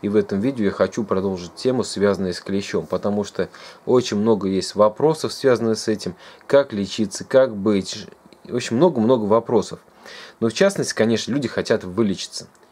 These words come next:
Это действительно неприятная вещь, или вернее насекомое, которое поражает, а, кожу человека. Итак, что это за насекомое? Давайте вот немножко поподробнее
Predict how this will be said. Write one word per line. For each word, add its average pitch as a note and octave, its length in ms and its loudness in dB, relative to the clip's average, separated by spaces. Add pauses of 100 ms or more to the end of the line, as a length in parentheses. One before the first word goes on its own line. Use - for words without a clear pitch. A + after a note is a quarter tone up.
(140)
Это - 180 -8
действительно D3 540 -2 (420)
неприятная A#2 720 2
вещь, D#3+ 500 2
или A#2 180 2
вернее A2+ 300 4
насекомое, A2 600 2
которое A2+ 500 0
поражает, G2+ 640 2 (220)
а, F2+ 340 0 (260)
кожу G#2 280 0
человека. G2 640 -2 (720)
Итак, C#3 380 2
что - 200 2
это B2+ 140 0
за B2 120 -2
насекомое? A#2 560 0
Давайте A#2 440 2
вот G2+ 160 -4
немножко A2 340 0
поподробнее A#2 880 2